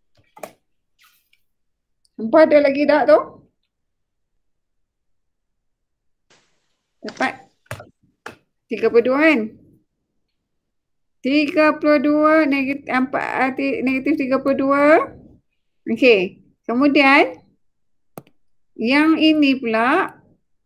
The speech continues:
darab dengan ni. Ha, tujuh. Tambah lima kali tiga. So, kita dapat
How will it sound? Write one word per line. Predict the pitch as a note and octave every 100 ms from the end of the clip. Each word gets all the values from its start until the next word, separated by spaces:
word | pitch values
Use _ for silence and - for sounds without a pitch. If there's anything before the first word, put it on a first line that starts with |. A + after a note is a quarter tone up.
| _ _ _ C4
darab | A3 C4+ E4 D#4 G#3+
dengan | B3 B3+ B3+
ni. | B3 A#3+ G#3 G3 _ _ _ _ _
Ha, | G3+ G3+ G#3 G3+ G3
tujuh. | G#3 G3+ G3+ F3+ - _ _ _ _ _ _ _ -
Tambah | A3+ B3+ B3+ D4+ - - _ _ _ _ _ _ _ _ _ _ _ _ _ -
lima | G3+ C4 D4+ D4+ C#4+
kali | C4+ C4
tiga. | B3+ A3 A3+ F#3 G3 - _ _ _ _ _ - _ _ _
So, | - - B3
kita | B3 A#3+ A#3+
dapat | A#3+ A#3+ C#4 D#4 F4+ -